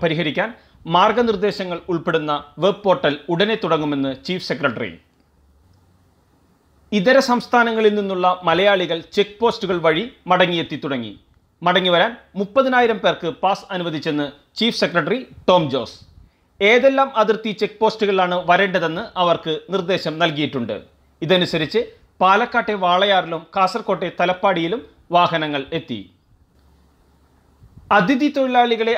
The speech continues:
അവരുടെ നാട്ടിലേക്ക് അയക്കാൻ ട്രെയിൻ ഏർപ്പെടുത്തിയ മുഖ്യമന്ത്രി അന്യസംസ്ഥാനങ്ങളിൽ കുടുങ്ങിയ മലയാളികളെ തിരിച്ചു കൊണ്ടുവരാൻ താൽപ്പര്യം കാണിച്ചില്ലെന്ന് പ്രതിപക്ഷ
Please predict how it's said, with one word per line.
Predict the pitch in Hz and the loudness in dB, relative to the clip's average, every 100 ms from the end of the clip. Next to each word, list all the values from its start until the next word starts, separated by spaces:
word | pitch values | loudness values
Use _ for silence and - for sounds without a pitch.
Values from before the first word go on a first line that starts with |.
| 196 | 2
അവരുടെ | 180 214 226 214 | 2 2 2 2
നാട്ടിലേക്ക് | 190 202 226 220 | 0 2 -2 2
അയക്കാൻ | 214 - 196 196 _ | -2 0 -4 -6 _
ട്രെയിൻ | 180 208 226 220 | 0 0 0 -2
ഏർപ്പെടുത്തിയ | 190 202 190 190 180 175 | -2 -2 -4 0 -2 -2
മുഖ്യമന്ത്രി | 160 185 165 151 226 - _ 165 | -2 -2 0 -2 -6 -8 _ -2
അന്യസംസ്ഥാനങ്ങളിൽ | 196 254 254 247 - 220 208 202 190 | 0 0 -2 -4 0 0 0 -2 -2
കുടുങ്ങിയ | 190 185 180 175 160 | -2 -2 -2 -2 0
മലയാളികളെ | 165 196 180 160 151 | 2 2 2 0 -2
തിരിച്ചു | 190 190 202 | -4 -6 -2
കൊണ്ടുവരാൻ | 185 165 156 147 - - _ 190 | -2 0 2 2 0 -18 _ 2
താൽപ്പര്യം | 214 233 220 202 185 | 2 2 -2 -2 -2
കാണിച്ചില്ലെന്ന് | 175 - 160 151 143 139 _ _ | -4 -6 -6 -6 -6 -12 _ _
പ്രതിപക്ഷ | 180 196 - | -6 -4 -6